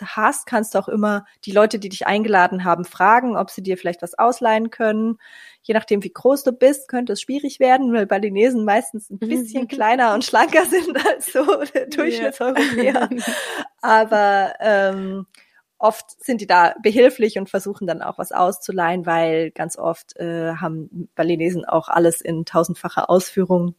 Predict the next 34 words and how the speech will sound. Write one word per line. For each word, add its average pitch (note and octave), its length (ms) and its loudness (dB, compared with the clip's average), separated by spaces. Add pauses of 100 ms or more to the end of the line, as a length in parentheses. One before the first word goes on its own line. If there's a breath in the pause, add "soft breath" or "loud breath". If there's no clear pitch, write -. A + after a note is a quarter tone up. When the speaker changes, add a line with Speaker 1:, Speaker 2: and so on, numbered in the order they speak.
Speaker 1:
zu - 200 -8
Hause. F#3 480 0
Also, E3+ 460 -4 (300 loud breath)
Speaker 2:
Ja, E3 480 -6
Speaker 1:
äh, F#3+ 40 0
Speaker 2:
ja. F3+ 300 0
Speaker 1:
kannst F3 280 -2
du F3+ 40 -6
da F3 180 -2
auch E3 100 -8
was F3 140 -8
ausleihen. F3 800 -2 (800 loud breath)
Und, G#3 880 4 (480)
ähm, G3+ 720 2
im G#3+ 120 0
Normalfall G#3+ 920 6
werden G3 400 2
dann F#3+ 500 0
für - 180 -6
dich G3+ 380 -2
auch F3 460 2 (500)
die F#3 440 -4
Opfergaben, F#3 600 2
die F3+ 140 -8
dann E3+ 160 2
im F3 160 -4
Tempel F3 440 2
benutzt G3 460 -6
werden, F3+ 320 2
zur F3+ 220 -6
Zeremonie F3 580 -6
organisiert. F#3 720 0
Also E3 320 -2
ich - 280 -10